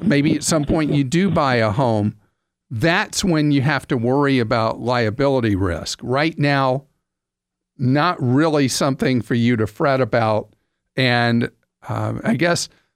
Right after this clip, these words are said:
that's the good side of being in your twenties and not having developed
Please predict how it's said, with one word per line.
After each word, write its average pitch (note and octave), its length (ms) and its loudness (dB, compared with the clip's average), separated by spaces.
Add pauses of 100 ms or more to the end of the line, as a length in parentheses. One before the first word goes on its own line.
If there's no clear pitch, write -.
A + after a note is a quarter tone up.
that's D3 280 0
the C#3 120 -4
good A3 340 0
side C3+ 480 0 (360)
of C3+ 360 2
being F3 260 2
in D3+ 100 2
your C3+ 160 2
twenties D#3+ 500 0
and C3 100 2
not C#3+ 220 0
having C3 460 0
developed B2+ 580 -2